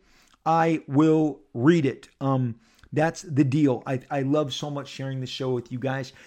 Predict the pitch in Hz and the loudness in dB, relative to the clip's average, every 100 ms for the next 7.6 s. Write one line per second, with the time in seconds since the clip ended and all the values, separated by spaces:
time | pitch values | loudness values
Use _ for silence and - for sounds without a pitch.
0 | - 139 139 131 117 165 - 160 180 - | -10 -8 -4 -4 0 -2 -2 -6 -6 -6
1 | 143 127 - 151 165 160 131 131 165 156 | -6 -6 -4 0 0 0 -4 -4 -4 -4
2 | 139 131 165 170 170 - 160 160 156 139 | -4 -2 -2 -2 -4 -6 -8 -8 -10 -10
3 | 127 120 175 - 175 175 - - - - | -8 -4 -4 -4 -4 -6 -8 -20 -12 -4
4 | 127 139 139 - 160 165 170 165 156 160 | -2 -2 -4 -4 -4 -2 -6 -6 -4 -4
5 | 156 139 - _ 135 147 160 147 - 147 | -6 -8 -14 _ -4 -4 -4 -8 -4 -4
6 | 151 151 151 143 131 110 156 160 - - | -2 0 0 2 -2 -2 -2 -2 -4 -6
7 | 151 156 165 143 - | -6 -4 -2 -4 -6